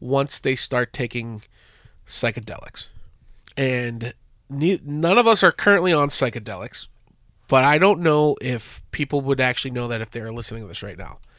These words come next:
which is kinda cool. It's kinda the point, is to be able to get to that level without using something. We've talked about taking psychedelics before, and Scott is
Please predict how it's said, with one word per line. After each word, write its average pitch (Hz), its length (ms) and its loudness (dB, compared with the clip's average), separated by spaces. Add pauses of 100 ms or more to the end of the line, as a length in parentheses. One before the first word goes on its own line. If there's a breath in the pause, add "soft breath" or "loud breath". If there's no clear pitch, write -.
(460)
which 131 140 -4
is 127 120 -2
kinda 120 260 -2
cool. 127 380 0 (100)
It's - 100 -16
kinda 131 220 -2
the 113 100 -10
point, - 500 -6 (680)
is 120 240 -6
to 131 120 -10
be 127 180 -2
able 123 200 -6
to 117 440 -6 (500)
get 147 240 2
to 151 100 -2
that 131 220 2
level 127 380 -2
without 120 420 -4 (500)
using 143 440 0
something. 104 340 -10 (480 soft breath)
We've 170 340 2
talked 202 300 4
about 147 400 0 (1040)
taking 135 340 0
psychedelics 123 640 -2
before, 127 300 -6
and 127 80 -4
Scott 139 380 0 (100)
is 127 240 -6